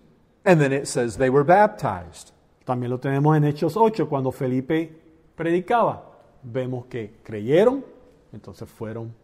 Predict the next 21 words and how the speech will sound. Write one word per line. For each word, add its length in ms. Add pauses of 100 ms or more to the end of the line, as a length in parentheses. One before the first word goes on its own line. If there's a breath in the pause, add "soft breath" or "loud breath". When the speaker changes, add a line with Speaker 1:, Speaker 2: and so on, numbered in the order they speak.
Speaker 2:
bautizados. 680
Speaker 1:
In 140
Acts 380
two, 580 (540 soft breath)
where 200
Peter 540
is 180
preaching 880
in 180
two 240
thirty-eight, 880 (220 soft breath)
he 220
says, 680 (300)
"Repent 960 (480)
and 400
be 160
baptized." 1080 (240)
Speaker 2:
Entonces 180
Speaker 1:
Repentance 840 (280 soft breath)
and 180
faith, 580